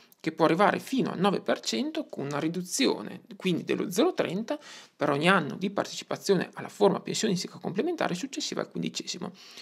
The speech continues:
Cosa vuol dire? Che se io riscatto in uno di questi casi, e in uno dei primi tre casi, diciamo,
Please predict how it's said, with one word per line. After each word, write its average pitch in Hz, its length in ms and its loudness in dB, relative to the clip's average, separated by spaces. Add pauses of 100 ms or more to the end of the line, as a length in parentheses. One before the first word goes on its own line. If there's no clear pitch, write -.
(260)
Cosa 160 200 0
vuol 175 160 6
dire? 311 260 2
Che - 120 -6
se - 140 0
io 233 360 2
riscatto - 840 0 (460)
in 151 140 0
uno 233 160 6
di 180 120 2
questi - 340 0
casi, - 440 0 (1800)
e 139 880 0
in 156 120 0
uno 208 80 4
dei 185 140 2
primi 208 200 2
tre - 160 2
casi, 120 300 2
diciamo, - 480 -4